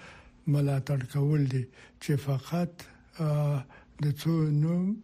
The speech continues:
یاد کړي. امریکا او هند نن په دې تازه وخت کې د دوه اړخیزې بوختیا او په قوت، آ، جی شل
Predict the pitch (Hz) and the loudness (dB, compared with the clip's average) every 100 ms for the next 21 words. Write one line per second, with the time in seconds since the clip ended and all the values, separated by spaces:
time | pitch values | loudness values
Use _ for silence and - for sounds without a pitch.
0 | - 156 143 143 143 131 - - 151 143 | -8 -2 0 2 2 0 -4 -12 -12 -12
1 | - - - - - - 156 147 151 147 | -20 -20 -20 -20 -20 -4 0 2 2 0
2 | 196 - 175 160 147 180 160 156 147 143 | -4 0 0 2 2 2 2 2 0 0
3 | 143 147 147 143 170 165 156 - 160 160 | 0 0 0 0 0 0 -2 -2 0 0
4 | 185 147 139 143 143 196 151 139 131 - | 0 0 0 2 0 0 -2 -2 -2 -2
5 | 180 175 156 160 160 147 135 135 - 160 | 0 0 2 2 2 0 -2 -4 -4 0
6 | 156 127 - - - - - 147 143 139 | 0 0 -6 -20 -20 -10 -2 0 2 0
7 | 139 143 - 147 147 156 165 135 - - | -2 -6 -4 -2 0 0 -2 -6 -12 -20
8 | - - - - 156 143 131 - 160 151 | -20 -20 -20 -4 0 0 -2 0 0 2
9 | 113 - 165 170 | 0 -2 0 0